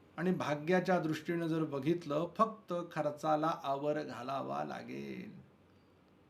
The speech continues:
कारण की गुरु महाराजांची पंचम दृष्टी ही व्ययामध्ये जाणार आहे. खर्च जास्त प्रमाणात होईल, पैसा जेवढा येईल तेवढाच तो खर्च होईल.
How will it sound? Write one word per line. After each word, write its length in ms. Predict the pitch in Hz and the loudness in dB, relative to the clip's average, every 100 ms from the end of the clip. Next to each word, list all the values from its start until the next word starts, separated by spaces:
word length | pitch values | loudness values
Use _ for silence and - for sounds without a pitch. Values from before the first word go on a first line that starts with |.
| - _ _ _ _ _ _ - - | -20 _ _ _ _ _ _ -20 0
कारण 440 | 214 240 285 302 214 | 8 12 12 12 12
की 240 | 220 226 | 4 4
गुरु 360 | 254 202 247 302 | 6 6 10 10
महाराजांची 1200 | 285 220 240 240 233 226 214 196 202 214 269 294 | 12 12 12 12 12 8 8 4 6 8 10 10
पंचम 600 | - 233 240 247 320 330 | 8 6 6 10 12 12
दृष्टी 480 | 302 277 - - 254 | 12 10 6 4 4
ही 420 | 240 202 233 226 | 6 6 6 4
व्ययामध्ये 840 | 202 208 208 240 254 233 196 202 | 6 8 12 12 12 12 8 8
जाणार 360 | 196 190 185 175 | 8 8 8 6
आहे. 680 | 165 147 185 202 202 202 - - - - - - - - - - | 4 4 4 4 2 0 -6 -18 -20 -20 -20 -20 -20 -20 -20 -4
खर्च 280 | 165 175 170 | 0 2 2
जास्त 520 | 175 156 143 135 - | 2 6 4 2 2
प्रमाणात 600 | 196 196 190 196 208 214 | 2 4 4 6 6 4
होईल, 360 | 190 226 233 214 | 4 4 4 2
पैसा 520 | 190 196 196 220 208 | 6 6 8 6 6
जेवढा 400 | 190 202 196 190 | 8 8 12 12
येईल 760 | 185 170 180 233 277 302 285 262 - - - - - - - - - - - - - - - - - - - - - - - | 12 10 10 12 12 12 12 6 -4 -20 -20 -20 -20 -20 -20 -20 -20 -20 -20 -20 -20 -20 -20 -20 -20 -20 -20 -20 -20 -20 -14
तेवढाच 440 | 139 123 139 151 - | -8 -2 0 0 -2
तो 220 | 156 151 | -8 -8
खर्च 260 | 113 117 - | -10 -12 -10
होईल. 340 | - - - | -12 -10 -12